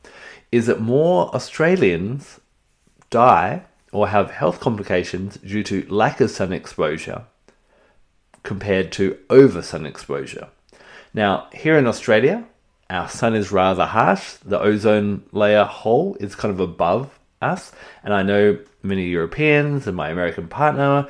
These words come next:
when they come here and they go out to the beach for the first time and they end up getting burnt to look like a red lobster because the sun is so harsh here. And we've kind of been,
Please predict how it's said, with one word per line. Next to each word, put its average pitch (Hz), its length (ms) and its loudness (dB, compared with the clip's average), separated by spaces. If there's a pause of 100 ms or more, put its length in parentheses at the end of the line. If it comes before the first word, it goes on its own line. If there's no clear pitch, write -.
(180)
when 95 140 -8
they 92 80 -2
come 98 240 -4
here 117 260 2
and 107 100 0
they 101 140 4
go 104 220 4
out 95 240 4
to 90 80 -16
the 92 80 -8
beach 107 260 -2
for - 180 -16
the 92 80 -6
first 98 280 -2
time 123 480 2
and 98 120 -6
they 95 80 -2
end 98 180 -4
up - 120 -4
getting 98 380 -2
burnt 87 540 -6
to 92 340 -4 (100)
look 82 220 -14
like 82 180 -6
a 85 60 -6
red 71 300 -8
lobster 92 560 -2 (440)
because 101 240 -8
the 90 80 -8
sun 95 200 -2
is 87 120 -6
so 87 180 -6
harsh 85 300 -6
here. 87 160 -4
And 87 100 -6
we've 95 160 -4
kind 139 180 -2
of 139 60 0
been, 120 280 4